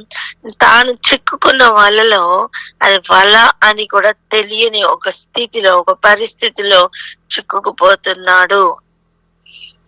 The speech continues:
ఒక అసూయ అనే వల కావచ్చు, చిక్కుకుపోయి తాను అసూయలో ఉన్నానని, తాను అసూయలో చిక్కుకున్నానని గుర్తుపట్టలేని భయంకరమైన స్థితిలో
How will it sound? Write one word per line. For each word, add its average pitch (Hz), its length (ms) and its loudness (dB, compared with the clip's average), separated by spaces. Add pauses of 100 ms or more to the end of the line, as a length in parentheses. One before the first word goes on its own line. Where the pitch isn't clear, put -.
ఒక 269 160 2
అసూయ 339 540 0
అనే 254 380 2
వల 214 260 2
కావచ్చు, - 960 -6 (520)
చిక్కుకుపోయి 226 1120 0 (560)
తాను 240 400 0 (120)
అసూయలో 269 880 -2
ఉన్నానని, 226 880 -4 (380)
తాను 233 200 2
అసూయలో 262 560 0
చిక్కుకున్నానని 233 1300 -2 (400)
గుర్తుపట్టలేని 240 1000 -2
భయంకరమైన 220 840 -2
స్థితిలో 220 680 -2